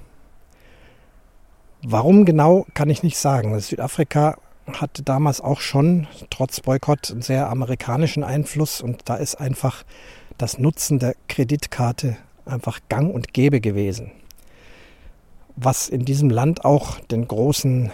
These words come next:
Sicherheitsvorteil hat, dass man einfach keinen größeren Bargeldmengen mit sich rumträgt. Denn Kriminalität war auch damals schon an der Tagesordnung,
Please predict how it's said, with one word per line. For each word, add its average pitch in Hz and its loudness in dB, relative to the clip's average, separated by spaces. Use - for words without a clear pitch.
Sicherheitsvorteil 110 0
hat, - -6
dass 117 -6
man 107 -4
einfach 113 -8
keinen 120 -2
größeren 117 0
Bargeldmengen 117 0
mit 110 -2
sich - -6
rumträgt. 107 -2
Denn 113 -2
Kriminalität 123 0
war - 0
auch - -10
damals 139 0
schon 139 -2
an 131 -2
der 131 -2
Tagesordnung, 135 0